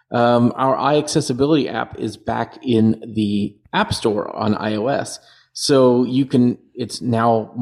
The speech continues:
working much better. It doesn't crash like it used to. Um, has a much, works much faster, very speedy. So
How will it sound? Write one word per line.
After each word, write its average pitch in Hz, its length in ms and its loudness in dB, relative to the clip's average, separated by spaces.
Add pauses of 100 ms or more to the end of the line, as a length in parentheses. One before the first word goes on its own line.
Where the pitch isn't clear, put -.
(120)
working 113 340 -2
much 208 240 0
better. 143 480 -2
It - 60 -12
doesn't 165 320 0
crash 120 360 -10
like 107 140 -6
it 101 140 -8
used 104 260 -8
to. 175 180 2 (520)
Um, 117 760 2
has 117 260 -2
a 110 260 -4 (380)
much, 131 300 -4
works 131 320 -2
much 190 320 2
faster, 107 640 -6
very 123 360 0
speedy. 110 720 -4 (1200)
So 131 460 2